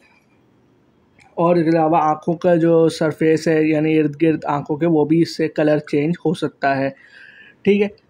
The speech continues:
इसके अलावा बात करें तो अगर आप इस,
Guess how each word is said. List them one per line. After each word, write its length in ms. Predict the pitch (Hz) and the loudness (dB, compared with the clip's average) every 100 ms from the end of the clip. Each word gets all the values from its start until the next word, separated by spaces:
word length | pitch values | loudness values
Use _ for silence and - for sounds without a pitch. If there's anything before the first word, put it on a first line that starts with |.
| _ _ _ _ _ _ _ _ _ _ _ _ _ _ - | _ _ _ _ _ _ _ _ _ _ _ _ _ _ -6
इसके 260 | - - | -4 0
अलावा 220 | 185 175 | 2 2
बात 280 | 170 165 165 | 2 0 -2
करें 200 | - 170 | 0 0
तो 220 | 165 175 175 | 0 0 0
अगर 260 | 160 165 | 0 0
आप 220 | 165 160 175 | 2 0 -2
इस, 300 | 175 - | -6 -8